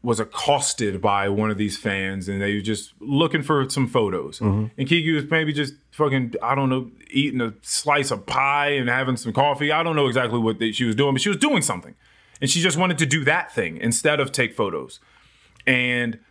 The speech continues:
Speaker 1: I think this person kinda blew up and made a big deal of it. And then people made a big deal of it online. Like, you wouldn't be anything without your fans. What's wrong with you? How dare you?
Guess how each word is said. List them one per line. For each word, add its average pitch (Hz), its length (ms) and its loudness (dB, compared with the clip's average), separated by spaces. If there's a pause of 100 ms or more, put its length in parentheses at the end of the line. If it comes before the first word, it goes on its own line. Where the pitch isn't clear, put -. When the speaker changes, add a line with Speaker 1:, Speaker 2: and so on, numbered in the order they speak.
(140)
Speaker 1:
I 110 60 0
think 117 180 0
this 113 100 -2
person 110 300 0
kinda 107 260 -2
blew 110 500 0
up 117 160 0
and 104 160 2
made 107 200 2
a 98 60 -2
big 92 300 -8
deal 127 400 2
of 95 160 -2
it. 90 180 -6 (260)
And 117 160 2
then 110 160 2
people 151 460 0
made 110 260 2
a 101 40 0
big 95 220 -2
deal 104 280 0
of 92 120 -2
it 101 100 -2
online. 98 500 -2 (400)
Like, 123 240 0
you 139 220 2
wouldn't 190 320 2
be 151 300 0
anything 165 540 2
without 139 360 0
your 143 140 0
fans. 139 580 2
What's 139 260 0
wrong 135 320 2
with 135 200 0
you? 139 100 2
How 127 220 0
dare 135 340 2
you? 127 280 0